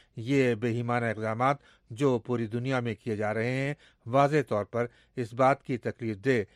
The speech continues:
یاد دہانی ہے کہ وہ لوگ جو ان دہشت گردوں کی مدد کرتے ہیں یا وہ جو اس کا ارتکاب کرتے ہیں، انہیں نہ ملکی سرحدوں کا کوئی احترام ہے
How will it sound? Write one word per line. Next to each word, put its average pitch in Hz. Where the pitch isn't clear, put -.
یاد 117
دہانی 117
ہے 143
کہ 131
وہ 131
لوگ 123
جو 120
ان 131
دہشت 113
گردوں 110
کی -
مدد 101
کرتے 131
ہیں 135
یا 120
وہ 127
جو 123
اس 123
کا 127
ارتکاب 113
کرتے 110
ہیں، 131
انہیں 135
نہ 123
ملکی 117
سرحدوں 107
کا 135
کوئی 123
احترام 123
ہے 127